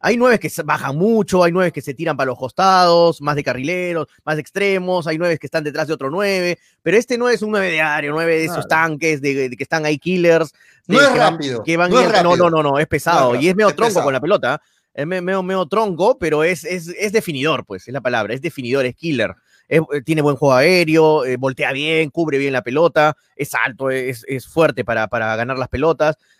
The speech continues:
Speaker 1: Y ahí estamos viendo, cu-, mira, está, si te, te, te pones a pensar, todos los goles que has puesto, Pollo, todos son dentro del área, o sea, son dentro ahí,
Speaker 3: Ah,
Speaker 1: cerca
Speaker 3: sí.
Speaker 1: al área chica. Mira, todos los
Speaker 3: Claro.
Speaker 1: goles son de, en-, dentro del área chica. Es un nueve definidor.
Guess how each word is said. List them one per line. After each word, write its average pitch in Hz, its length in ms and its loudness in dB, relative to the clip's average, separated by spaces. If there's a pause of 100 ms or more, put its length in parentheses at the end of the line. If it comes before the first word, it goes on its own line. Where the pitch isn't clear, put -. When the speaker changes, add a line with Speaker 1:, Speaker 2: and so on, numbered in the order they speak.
(120)
Speaker 1:
Y 143 120 -2
ahí 147 100 2
estamos 160 240 0
viendo, 156 180 0
cu-, 233 180 -10
mira, 175 120 0
está, 254 240 2
si 165 180 -6
te, 170 160 -4 (140)
te, 170 140 -6
te 175 80 -6
pones 285 160 2
a - 20 0
pensar, 196 240 -2
todos 320 180 0
los 294 80 4
goles 262 200 2
que 277 80 -6
has 262 40 -8
puesto, 240 260 -4
Pollo, 277 360 0 (340)
todos 339 340 0
son 269 200 2
dentro 294 260 -2
del 214 140 0
área, 160 160 -4
o 143 40 -6
sea, 202 120 -2
son 220 200 -4
dentro 254 360 -2
ahí, 226 180 2
Speaker 3:
Ah, 151 220 -4
Speaker 1:
cerca 269 220 4
Speaker 3:
sí. 226 60 -2
Speaker 1:
al 214 60 4
área 214 220 4
chica. 143 340 -2 (180)
Mira, 180 140 -4
todos 285 220 2
los 320 80 0
Speaker 3:
Claro. 240 140 2
Speaker 1:
goles 254 180 0
son 240 160 -8
de, 233 160 2 (160)
en-, 208 300 -4
dentro 202 340 -4
del 180 100 0
área 165 180 -2
chica. 131 340 -8 (280)
Es 233 180 -4
un 208 120 -2
nueve 202 260 0
definidor. 135 500 -2